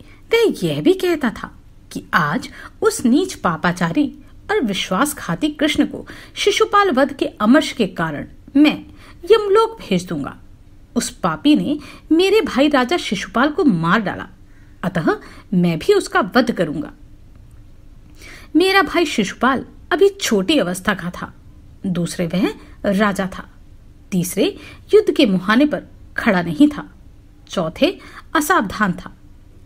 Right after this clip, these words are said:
ऐसी दशा में उस वीर की जिसने हत्या की, उस जनार्दन को मैं अवश्य मारूंगा। गुरुनंदन महाराज, इस प्रकार शिशुपाल के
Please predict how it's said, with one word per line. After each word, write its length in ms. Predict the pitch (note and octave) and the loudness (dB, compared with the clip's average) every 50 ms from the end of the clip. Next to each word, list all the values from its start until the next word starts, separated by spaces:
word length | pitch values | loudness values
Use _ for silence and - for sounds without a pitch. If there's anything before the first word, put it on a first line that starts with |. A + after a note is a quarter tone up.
| - - | -8 -4
ऐसी 260 | A3+ G3 F#3 - G3+ | -2 -2 -2 -2 -4
दशा 300 | E3+ F3 E3+ - - C#4+ | -4 -4 -4 0 0 0
में 200 | A#3 F3 - - - - - - - - | 0 0 -4 -6 -10 -14 -18 -20 -10 -4
उस 240 | - F#4+ F#4+ - - | -2 -2 -2 -2 -4
वीर 280 | G#3 F3+ B3 C#4+ E4+ E4 | -2 2 4 4 4 4
की 260 | D4+ - - - - - - - - - F#3+ | 2 -4 -10 -14 -16 -20 -20 -20 -10 -8 -6
जिसने 420 | E3+ - G#3 F3+ - - B3 D4+ | -4 -2 -2 -2 2 2 2 2
हत्या 360 | E4+ D#4+ E4+ E4+ - F4 D#4 | 2 0 -4 -4 -2 -2 -2
की, 220 | D4 - - - - - - - - - - - - - | -2 -4 -8 -10 -12 -14 -20 -20 -20 -20 -20 -20 -10 -6
उस 240 | A3+ G3 - - - | -4 -4 -4 -4 -4
जनार्दन 460 | F#3 D#3 D#3 D#3+ E3+ F3 F3+ D#4 D4+ | -4 -2 -2 -2 -2 0 2 2 2
को 220 | - - - D4 - - - - - | 2 2 -4 -10 -12 -14 -18 -10 -8
मैं 80 | E4+ G4 | -6 -4
अवश्य 440 | - - D4+ E4+ G4 - - - D4 | -2 0 2 2 4 2 2 2 0
मारूंगा। 420 | F#3+ E3+ E3 E3 D#3+ D3+ - - - - - - - - - - - - - - - - - - - - - - - - - - - - - - - - - - - | 0 0 -2 -6 -10 -12 -12 -14 -18 -20 -20 -20 -20 -20 -20 -20 -20 -20 -20 -20 -20 -20 -20 -20 -20 -20 -20 -20 -20 -20 -20 -20 -20 -20 -20 -20 -20 -20 -20 -12 -4
गुरुनंदन 540 | - F#3 E3 D#3+ D#3 D3+ D3 D3 D3+ D4 G#4+ - - - - - - - - - | -2 -2 -2 0 -2 -4 -4 -2 -2 -2 -4 -4 -10 -20 -20 -20 -20 -14 -6 -6
महाराज, 580 | D#3+ C#3+ D3 F3+ F3+ B3+ D4+ A#3+ G3+ - - - - - - - - - - - | -4 0 0 2 4 4 2 2 0 -4 -10 -18 -20 -20 -20 -20 -20 -8 -4 -4
इस 140 | C4 - | -4 -4
प्रकार 320 | - - F4 F4 - G#4 G#4 | -2 -2 -2 0 0 0 0
शिशुपाल 640 | - - - G#3 F#3 - - F3 F3 - A3+ C#4 D4+ | 0 -2 -4 -4 -4 -2 -4 -2 0 0 0 0 0
के 240 | D4 - - - | -2 -8 -12 -14